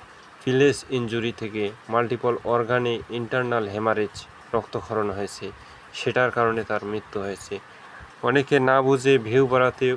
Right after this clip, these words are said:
উল্টাপাল্টা তথ্য দিয়ে যাচ্ছে, এটা ঠিক না। চিকিৎসক বলেন, গুলির কারণে আবু সাইদের যে মাল্টিপল প্লেট ছররা ইনজুরি হয়েছে, সেটা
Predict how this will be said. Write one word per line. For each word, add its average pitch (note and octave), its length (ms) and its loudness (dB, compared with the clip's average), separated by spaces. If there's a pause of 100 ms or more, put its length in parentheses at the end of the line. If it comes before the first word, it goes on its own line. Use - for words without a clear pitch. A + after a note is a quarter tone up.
উল্টাপাল্টা A#2+ 640 -2
তথ্য A#2+ 300 -2
দিয়ে A2+ 260 -4
যাচ্ছে, A2 420 -2 (400)
এটা A2 220 -2
ঠিক B2 240 -4
না। A2 160 0 (440)
চিকিৎসক A2+ 500 -4
বলেন, A2 300 2 (680)
গুলির B2+ 280 4
কারণে B2 340 2
আবু A#2 240 2
সাইদের A#2 440 -2
যে A2+ 160 -2
মাল্টিপল A2+ 680 0 (180)
প্লেট A#2+ 340 0 (560)
ছররা A#2 440 0
ইনজুরি A2+ 520 -4
হয়েছে, G#2 500 -2 (520)
সেটা G#2 440 -2